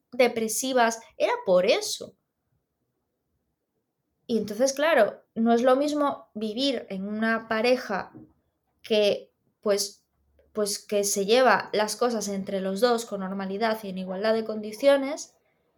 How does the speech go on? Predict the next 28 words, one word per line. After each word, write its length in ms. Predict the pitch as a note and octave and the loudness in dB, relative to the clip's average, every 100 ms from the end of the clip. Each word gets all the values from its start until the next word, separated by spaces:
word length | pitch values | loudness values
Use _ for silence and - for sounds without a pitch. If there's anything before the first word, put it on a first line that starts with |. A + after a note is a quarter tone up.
| _ _ | _ _
y 140 | - | -2
cuando 340 | G#3+ A3 A3 | 2 4 2
tú 160 | G#3+ C4+ | 0 4
te 180 | D4 C4+ | 6 8
olvidas 600 | C4+ C4 D4+ C4+ G#3 G3+ | 6 4 0 4 4 4
de 80 | G#3 | 0
la 160 | G#3 | 0
clase 300 | A3 A#3+ A#3+ | 4 4 4
del 220 | A#3+ A#3 B3 | 0 0 0
niño, 300 | C4+ A3 F#3+ | 0 -2 0
como 260 | A3+ A#3+ | 0 2
yo 180 | B3 E4 | 4 4
sé 160 | F4+ F#4+ | 4 4
que 100 | E4+ | 4
el 120 | D#4+ | 4
niño 260 | E4+ D#4 B3+ | 0 0 0
tiene 280 | C4+ C4+ | 0 -2
que 80 | B3+ | -2
ir 80 | B3+ | -2
a 80 | B3 | -2
clase, 580 | C4+ C4+ C#4 - A#3+ C4 _ | 4 4 4 2 -2 -4 _
te 120 | - | -4
digo, 380 | G#3+ A3 A3 G#3+ - | 0 2 4 2 6
"Eh, 400 | C4+ B3+ G3+ - _ _ _ _ B3 | 8 8 6 -6 _ _ _ _ 6
ya 100 | B3+ | 8
lo 80 | |
llevo 220 | C4 A#3+ A#3 | 8 8 8
yo" 400 | B3 A3+ G3+ | 6 4 2